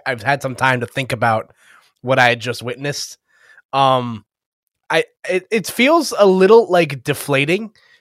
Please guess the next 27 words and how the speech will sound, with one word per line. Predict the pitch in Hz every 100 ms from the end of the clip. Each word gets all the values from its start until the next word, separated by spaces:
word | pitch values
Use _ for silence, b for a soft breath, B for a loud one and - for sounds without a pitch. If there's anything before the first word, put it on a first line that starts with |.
| _
because | 160 147 175 147
people | 165 185 214
were | 170
really | 147 160
getting | 143 151 156
themselves | 147 131 147 135 -
set | 143 135
up | 131 151 -
in, | 135
like, | 131 120 - 139
the | 135
set | - 151
of | 135
mind | 135 135
that | 123
this | 131
character | 139 131 139
is | 127
gonna | 117 120
be | 127
something, | 139 123 127
like, | 120 107 - b b b b _ -
earth-shattering, | 135 143 - 160 165 175 180 185 _
when | 120 131
in | 131 127
reality, | 127 131 147 160 175 180 -
like, | 127 117 -